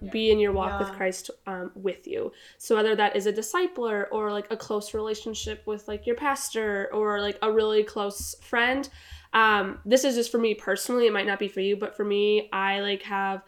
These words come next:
Speaker 2: um, at my home church, um, some women that are, like, mo-, mothers and, like, older than me, and that has been very helpful because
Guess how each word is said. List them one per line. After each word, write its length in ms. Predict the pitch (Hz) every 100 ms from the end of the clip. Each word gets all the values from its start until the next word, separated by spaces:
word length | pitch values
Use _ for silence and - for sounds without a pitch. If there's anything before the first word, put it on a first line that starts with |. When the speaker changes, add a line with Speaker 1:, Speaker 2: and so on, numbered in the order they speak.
| - - - -
Speaker 2:
um, 240 | 208 190
at 100 | -
my 120 | 208
home 240 | 214 196 190
church, 400 | - 208 - - -
um, 460 | 202 190 190 - -
some 460 | - 214 202 196
women 300 | 190 196 214
that 100 | 226
are, 420 | 233 233 233 233 220
like, 300 | 202 190 - _ _ _ _ -
mo-, 380 | 208 208 202 202
mothers 540 | 208 196 214 208 208
and, 120 | 202 196
like, 160 | 190 196
older 360 | 196 208 214
than 160 | 220 233
me, 180 | 240 233
and 160 | 202
that 180 | 196 202
has 160 | 208 208
been 340 | 220 226 226 220
very 240 | 233 233
helpful 280 | 233 233 240
because 600 | 233 - 214 202 196